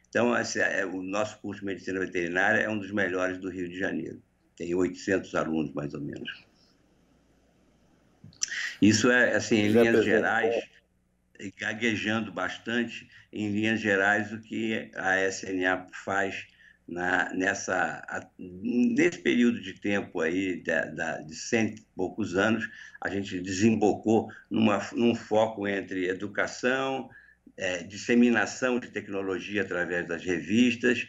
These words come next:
Speaker 1: e, e, de, e defesa do, do, do setor através de, da, do posicionamento que nós temos a-, alinhado, por exemplo, com a, com a,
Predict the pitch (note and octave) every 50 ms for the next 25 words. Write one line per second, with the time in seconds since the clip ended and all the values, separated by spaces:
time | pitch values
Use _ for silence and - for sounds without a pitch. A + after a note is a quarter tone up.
0 | - - - - _ - - F#2 G2 G2 G2+ G2+ - - - - F2 F#2+ F#2+ F#2+
1 | F#2+ F#2+ F#2+ F#2+ F#2+ F#2 F2+ - C#2+ E2+ F2+ G2 G#2+ - - A2 A#2+ A#2+ A#2+ A2
2 | - - - B2 B2+ A#2+ A#2 G#2+ G2 F2 F#2+ F#2+ D2+ - - - - D2 E2 F#2+
3 | F#2+ F#2 F2 D#2 - - - F#2 F#2 - - G2 F#2+ - - G2 G#2+ A2+ A2+ A2+
4 | - - - _ - - - G#2 G2+ F2+ D#2+ F2 F2+ F#2 G2 F#2+ F#2 - G#2 A2+
5 | A2 G#2 F2 F2 F#2+ C#2+ A1+ - - - - _ _ _ - G2 F#2+ F#2 - -
6 | G2+ F#2+ F#2 F2 D#2+ E2 F2 F#2 G2 F#2 - - G2 - - - - - - _
7 | - G2 G2 F#2+ F2 - - - G2 F#2 G2 G2 F#2 F2+ F2 E2+ - - - E2
8 | E2+ - - - F#2 F2 F2+ F2+ F#2 G2 G2 - - - - F2+ F2+ F2 D#2+ E2
9 | F#2+ F#2 F2 F2+ F#2+ - F#2+ F#2 F2+ E2+ C#2+ - - - _ _ _ - E2+ E2+
10 | E2+ E2+ E2 -